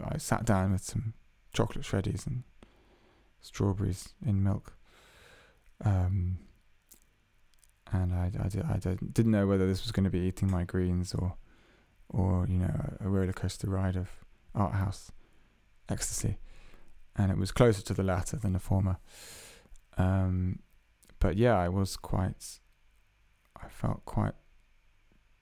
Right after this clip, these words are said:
quite, um, there's an ache in my heart for much of it.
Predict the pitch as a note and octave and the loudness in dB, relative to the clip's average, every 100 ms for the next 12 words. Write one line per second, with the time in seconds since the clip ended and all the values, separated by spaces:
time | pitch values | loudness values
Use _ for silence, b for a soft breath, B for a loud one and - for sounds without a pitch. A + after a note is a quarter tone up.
0 | _ _ _ _ _ _ - - - - | _ _ _ _ _ _ -20 -20 -8 -2
1 | G2+ G2 - - F#2+ F#2 F#2 F#2+ F#2+ - | -2 -2 -6 -4 -2 0 -2 -4 -6 -14
2 | _ _ _ _ _ _ _ _ _ _ | _ _ _ _ _ _ _ _ _ _
3 | _ _ _ _ _ _ _ _ _ _ | _ _ _ _ _ _ _ _ _ _
4 | _ _ _ _ _ - A2+ A2+ G#2+ G#2+ | _ _ _ _ _ -6 0 4 4 4
5 | - G#2+ G2+ G2 F#2+ D#2+ - - F#2 F#2 | 2 2 4 4 2 0 -4 -2 -2 -2
6 | - - | -6 -8